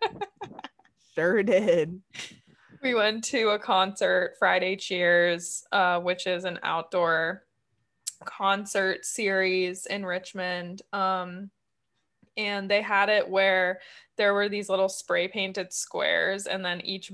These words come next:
Speaker 2: bubble got to stay in their own spray painted square that was six feet away from each other. Um, and it was super fun. <laughs> It was really awesome. And then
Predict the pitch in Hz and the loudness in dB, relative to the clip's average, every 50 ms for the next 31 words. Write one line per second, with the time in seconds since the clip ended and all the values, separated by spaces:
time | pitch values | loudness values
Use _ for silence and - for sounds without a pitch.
0 | 180 - 170 165 165 180 180 180 185 190 190 185 175 175 180 180 - 214 202 - | -6 -2 -2 0 0 0 2 2 2 0 0 0 0 0 0 -2 -6 -12 -12 -10
1 | - - - - 175 175 175 180 175 175 180 175 165 - 175 175 175 185 202 - | -8 -4 -2 0 0 0 -2 -2 -4 -4 -6 -4 -4 -4 -4 -4 -6 -8 -10 -8
2 | - - 180 175 185 220 - 185 180 190 196 175 180 - - - - - 175 160 | -4 -2 -2 -2 -2 -2 -4 -6 -6 -4 -6 -6 -6 -6 -8 -8 -4 -2 -2 -2
3 | 156 165 175 185 185 175 - - 175 180 - - 180 170 - - - 190 180 165 | 0 0 0 0 0 -2 -4 -6 -6 -6 -6 -4 -6 -6 -6 -8 -6 -6 -4 -4
4 | 143 151 156 160 175 175 - 202 208 214 226 233 - 254 254 262 285 302 339 359 | -2 -2 0 -2 -2 -2 -4 -4 -4 -4 -4 -2 0 2 2 2 2 2 2 2
5 | 381 370 - - - - - - - - - _ - - 240 226 220 226 220 214 | 0 -4 -10 -18 -18 -18 -20 -20 -20 -20 -20 _ 0 2 4 4 6 6 6 4
6 | 208 202 202 196 190 190 190 190 190 190 _ _ _ _ - 226 220 214 208 208 | 4 6 4 4 4 2 -2 -6 -10 -12 _ _ _ _ -2 0 2 2 4 2
7 | 208 208 202 202 202 196 196 202 196 196 196 196 196 202 196 - - _ _ - | 2 2 2 2 2 2 2 0 -2 -4 -4 -6 -8 -10 -10 -14 -18 _ _ -2
8 | 214 214 202 - - 240 262 302 277 - - - - - - - 247 226 220 220 | 0 0 0 0 2 2 2 2 0 -4 -8 -8 -8 -8 -6 -4 -4 -4 0 2
9 | 349 359 - - - 220 180 170 160 156 165 180 226 302 349 349 _ _ _ _ | 2 2 2 2 2 4 4 4 4 2 0 -2 -6 -8 -12 -14 _ _ _ _
10 | _ _ _ _ _ _ _ _ _ - - - - - - - - - - - | _ _ _ _ _ _ _ _ _ -12 -10 -10 -10 -12 -14 -10 -10 -6 -2 -2
11 | 226 - - 226 254 277 - - - 226 208 208 208 202 202 208 208 214 214 214 | 0 0 0 -2 -2 -6 -12 -16 -16 -16 -14 -12 -10 -8 -8 -6 -6 -4 -2 0
12 | - - - - - 262 - - 214 - - 262 285 - - - - - - - | 0 2 2 2 0 0 0 0 0 0 -2 -4 -6 -10 -16 -16 -16 -16 -16 -16
13 | - - - - - - - - - _ _ _ _ _ _ _ _ - - 233 | -18 -18 -20 -20 -20 -20 -20 -20 -20 _ _ _ _ _ _ _ _ -2 2 2
14 | 226 220 214 214 214 208 208 208 208 208 202 202 202 208 208 | 2 2 0 0 0 0 2 0 0 0 0 -2 -2 -4 -8